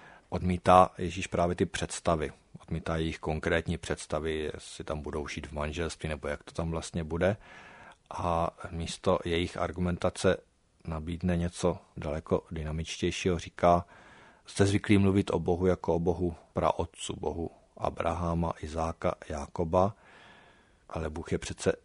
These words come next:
živý a je Bohem živých.“ Takže když mluvíte o Bohu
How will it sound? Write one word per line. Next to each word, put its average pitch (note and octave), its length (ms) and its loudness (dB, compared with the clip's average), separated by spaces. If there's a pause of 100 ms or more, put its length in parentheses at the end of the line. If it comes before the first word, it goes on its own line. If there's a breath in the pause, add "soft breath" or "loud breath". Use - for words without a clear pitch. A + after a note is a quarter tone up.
(160)
živý E2 720 -2 (420 soft breath)
a - 40 -6
je D#2+ 100 -6
Bohem E2 400 -4 (200)
živých.“ E2 800 -6 (840 soft breath)
Takže F2 260 -2
když D#2+ 200 -4
mluvíte E2 380 -2 (280)
o - 120 -8
Bohu E2 400 -6